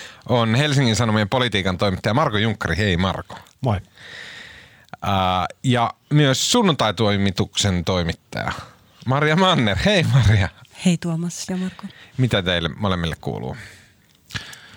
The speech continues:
Speaker 2: No.
Speaker 1: Veditte oikein hienon podcastin viime viikolla. Kiitos siitä.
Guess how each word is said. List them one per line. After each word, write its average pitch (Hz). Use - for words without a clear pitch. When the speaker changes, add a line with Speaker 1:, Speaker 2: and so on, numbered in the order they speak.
Speaker 2:
No. 135
Speaker 1:
Veditte 190
oikein 196
hienon 147
podcastin 120
viime 107
viikolla. 90
Kiitos 113
siitä. 90